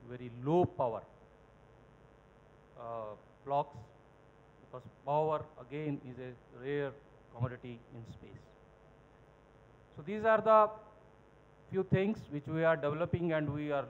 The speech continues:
looking forward also from industry, uh, in the form of I P cores, uh, which can benefit and, uh,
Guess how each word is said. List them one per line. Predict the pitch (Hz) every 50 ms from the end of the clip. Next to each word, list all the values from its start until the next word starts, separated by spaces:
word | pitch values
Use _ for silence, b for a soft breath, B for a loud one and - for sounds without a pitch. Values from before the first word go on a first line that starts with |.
| - -
looking | 160 - - - 208 196 190
forward | - - 160 143 135 127 131 131 127
also | - 113 123 135 143 139 - 165 160 131 107 - - - - - - - - - - - - - - - - - - - - -
from | 127 123 120 120
industry, | 117 113 107 117 113 - - - 127 - - - - - - - - - - - - - - - - - - - - - - - - - - - - - - - - - - -
uh, | 120 123 120 117 117 120 - - 139
in | 131
the | 135 139
form | 131 - 143 135 135 131 135
of | 131 127 127
I | 123 117
P | 120 - 120 110 -
cores, | - 117 120 143 - - - - - - - - - - - - - - - - - - - - - - - - - - - -
uh, | 120 117 117 110 110
which | 113 - - - - -
can | 151 139 135 131 127 127 - - - 123 -
benefit | 131 127 135 147 143 - 147 143 - - - 120
and, | 123 123 123 123 120 120 120 113 113
uh, | 117 120 117